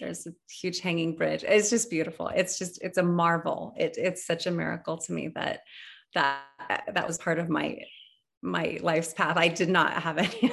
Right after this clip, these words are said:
idea that was gonna happen, but, um, now I get to do an international parenting dance with my daughter and my ex and enjoy living in Costa Rica and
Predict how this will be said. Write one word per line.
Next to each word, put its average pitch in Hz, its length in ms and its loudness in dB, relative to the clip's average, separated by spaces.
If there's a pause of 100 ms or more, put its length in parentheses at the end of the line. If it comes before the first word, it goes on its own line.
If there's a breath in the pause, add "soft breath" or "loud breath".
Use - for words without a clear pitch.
idea - 360 4
that 233 180 2
was 226 140 0
gonna 190 280 -2
happen, - 480 -4 (440 loud breath)
but, 156 320 2
um, 170 480 0 (520 loud breath)
now 175 320 2
I 185 140 2
get 185 200 -4
to 190 100 -2
do 175 260 -4
an 175 160 -2
international 175 720 -4
parenting 254 480 6
dance 226 400 0
with - 140 -20
my 180 80 -2
daughter 220 580 0
and 185 180 -4
my 170 200 -4
ex 214 220 -6 (340)
and 175 400 -6 (500 loud breath)
enjoy 196 760 -6 (120)
living 196 300 -6
in 196 60 -6
Costa 185 360 -4
Rica 214 240 -6
and 196 480 -6